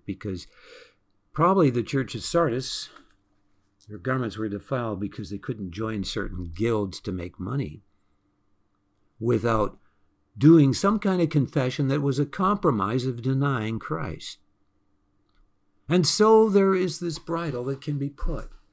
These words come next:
But when we're still before God, we don't panic and fear.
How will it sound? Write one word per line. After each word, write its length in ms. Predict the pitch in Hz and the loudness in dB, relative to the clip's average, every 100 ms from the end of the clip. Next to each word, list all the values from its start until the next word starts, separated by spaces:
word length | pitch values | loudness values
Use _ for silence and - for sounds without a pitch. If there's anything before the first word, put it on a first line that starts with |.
| _ - - | _ -18 -8
But 180 | 190 190 | -4 -2
when 220 | 185 190 | 0 -2
we're 200 | 202 247 | -2 -2
still 480 | 220 - - 202 202 | -4 -6 -4 -2 0
before 500 | 156 156 - 143 131 | 2 0 0 -4 -4
God, 720 | 113 107 147 160 110 92 87 - _ _ _ _ - | -4 -4 -2 -2 -8 -10 -16 -20 _ _ _ _ -2
we 120 | 302 | 0
don't 380 | 262 151 - - | 2 0 -6 -18
panic 600 | - - 85 78 127 - | -18 -16 -16 -14 -14 -10
and 180 | 110 - _ - | -12 -12 _ -12
fear. 540 | 101 80 78 131 160 | -10 -6 -4 -4 -4